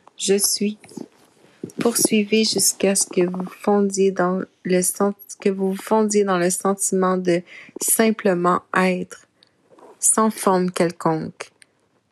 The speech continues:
comme si vous étiez anonyme. Lorsque cette expansion de la conscience est réalisée, alors dans votre f-, fort intérieur, vous donnez forme à votre nouvelle conception,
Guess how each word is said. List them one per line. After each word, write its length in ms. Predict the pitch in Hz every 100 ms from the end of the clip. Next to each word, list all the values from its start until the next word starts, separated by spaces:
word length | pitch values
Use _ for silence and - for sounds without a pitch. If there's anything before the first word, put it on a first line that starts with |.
| _
comme 400 | - 190 190 190
si 280 | 190 - 190
vous 340 | 180 180 180 180
étiez 380 | 170 - - -
anonyme. 680 | 190 180 170 170 165 165 165 - - _ _ _ _ _ _ _ -
Lorsque 340 | 226 240 - 185
cette 260 | 180 170
expansion 760 | 185 - - 170 175 - 175 180
de 140 | 175
la 140 | 165 160
conscience 760 | - 170 - - 165 175 - -
est 100 | 180
réalisée, 720 | 185 185 175 175 170 160 170 - - - - _
alors 440 | 180 185 180 180
dans 240 | 180 180 180
votre 400 | 180 196 - 202
f-, 340 | 196 - - - - _ -
fort 300 | - 214 202
intérieur, 680 | 190 180 170 165 170 160 170
vous 180 | 175 175
donnez 320 | 185 180 180
forme 500 | - - 185 180 180 - - - - -
à 100 | 190
votre 340 | 190 190 -
nouvelle 540 | 190 196 196 196 190 185
conception, 760 | 180 180 180 170 - - 170